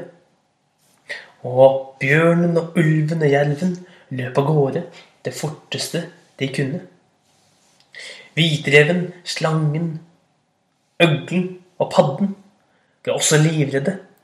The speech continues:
og pilte av gårde og ble borte. Så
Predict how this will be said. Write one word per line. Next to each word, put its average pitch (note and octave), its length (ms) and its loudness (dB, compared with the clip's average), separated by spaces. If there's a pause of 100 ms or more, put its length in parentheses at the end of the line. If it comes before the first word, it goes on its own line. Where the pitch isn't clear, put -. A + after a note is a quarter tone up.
(140)
og - 100 -8
pilte E3 460 0
av D#3+ 100 -4
gårde D3+ 240 0 (600)
og C#3+ 80 -4
ble D#3+ 100 2
borte. G3 340 -2 (1900)
Så - 160 4